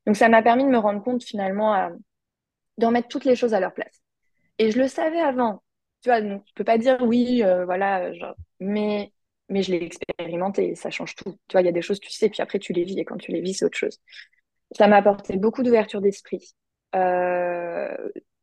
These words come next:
tu vois, même sur, euh, des débats qu'il y a beaucoup en France, sur l'immigration, sur les étrangers, et cetera.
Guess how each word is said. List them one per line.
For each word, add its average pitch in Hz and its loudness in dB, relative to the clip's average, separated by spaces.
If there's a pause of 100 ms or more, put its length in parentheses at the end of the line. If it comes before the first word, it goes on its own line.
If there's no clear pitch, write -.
(420)
tu - -4
vois, 196 6
même 196 2
sur, 196 -4
euh, 180 4
des 175 -6
débats 185 4
qu'il 185 -4
y - -2
a - -2
beaucoup 175 -8
en 170 -6
France, 165 -8
sur 180 -6
l'immigration, 165 -4
sur - -4
les 170 0
étrangers, 165 -2
et 165 -6
cetera. 175 -2